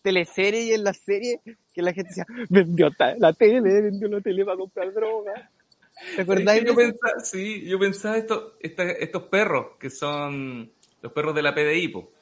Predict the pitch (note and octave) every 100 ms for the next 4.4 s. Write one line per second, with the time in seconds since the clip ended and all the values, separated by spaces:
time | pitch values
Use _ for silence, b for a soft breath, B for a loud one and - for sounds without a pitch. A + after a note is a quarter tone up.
0 | - - - G#2+ A2 C#3 B2+ B2 A#2 -
1 | B2+ B2 A#2+ A#2 A#2 - C#3 C#3+ B2+ B2
2 | A2+ D3+ D#3 C3+ E3 E3+ E3+ D3 B2+ D3+
3 | E3+ - F3+ F3+ E3+ C#3 F3 A3 G#3+ A3
4 | A3 A#3 A3